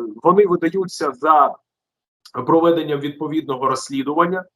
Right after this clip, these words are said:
тобто встановлюється причинно, е, наслідковий зв'язок між отриманням поранення і здійсненням безпосередньо захисту батьківщини,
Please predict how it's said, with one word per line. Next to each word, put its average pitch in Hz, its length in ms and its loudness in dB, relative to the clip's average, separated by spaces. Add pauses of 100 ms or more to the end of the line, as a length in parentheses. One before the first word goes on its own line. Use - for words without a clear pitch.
тобто 156 240 -2
встановлюється 170 640 4
причинно, 165 380 -4 (200)
е, 139 160 0
наслідковий 156 640 2
зв'язок 160 600 0
між 156 240 0
отриманням 143 560 0
поранення 214 580 2 (280)
і 151 100 -8
здійсненням 180 580 -4
безпосередньо 160 640 -2
захисту 160 440 -2
батьківщини, 151 600 -6